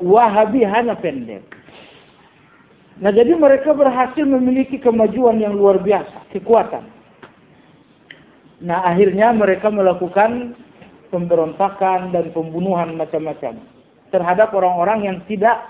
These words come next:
uh, yang, yang berbeda idealisme dengan mereka. Nah, kemudian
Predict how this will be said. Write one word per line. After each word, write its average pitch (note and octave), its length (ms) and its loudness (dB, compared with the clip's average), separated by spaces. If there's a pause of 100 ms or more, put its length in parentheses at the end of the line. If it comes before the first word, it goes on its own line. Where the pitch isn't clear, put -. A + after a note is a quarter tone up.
(720)
uh, G3 600 4
yang, G#3 240 4
yang G#3+ 240 2
berbeda A3 440 2
idealisme G#3+ 760 0
dengan F#3+ 320 -2
mereka. C#3+ 560 -6 (2000)
Nah, E3+ 240 0
kemudian G#3 600 4